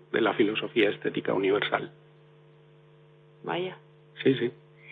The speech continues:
Speaker 2: Y me ha gustado mucho la idea que has dicho del caos, porque al final del programa veremos cómo el, cómo el universo tiene una armonía,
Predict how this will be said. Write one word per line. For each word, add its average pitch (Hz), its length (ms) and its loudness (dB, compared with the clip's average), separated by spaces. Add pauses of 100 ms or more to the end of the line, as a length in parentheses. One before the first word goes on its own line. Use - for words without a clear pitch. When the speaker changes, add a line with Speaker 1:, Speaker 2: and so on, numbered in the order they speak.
(280)
Speaker 2:
Y 202 120 8
me 196 100 10
ha 208 40 12
gustado 254 300 10
mucho 247 240 6
la 208 120 12
idea 214 240 12
que 220 100 6
has 208 100 6
dicho 233 240 4
del 185 260 6
caos, 233 380 10 (720)
porque 185 240 4
al 170 80 4
final 180 200 4
del 196 100 8
programa 196 280 8
veremos 202 360 6
cómo 208 180 8
el, 190 140 4 (160)
cómo 165 200 6
el 156 120 2
universo 151 420 4
tiene 208 160 8
una 220 140 8
armonía, 165 760 6